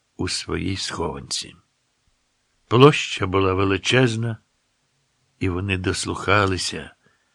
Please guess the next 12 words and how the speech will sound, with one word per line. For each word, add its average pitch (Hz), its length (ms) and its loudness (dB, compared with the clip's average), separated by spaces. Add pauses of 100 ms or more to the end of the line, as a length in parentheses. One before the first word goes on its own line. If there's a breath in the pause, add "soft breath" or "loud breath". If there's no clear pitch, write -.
(200)
намагаючись 135 880 6
вловити 139 540 6
кроки 147 680 6 (560 soft breath)
потенційних 127 1160 2 (300)
нічних 87 680 -4
відвідувачів. 78 1000 -6 (840 soft breath)
Адже 104 360 2
ті 117 180 0
зовсім 101 800 4 (360 soft breath)
не 117 140 6
обов'язково 135 880 4
мали 117 520 0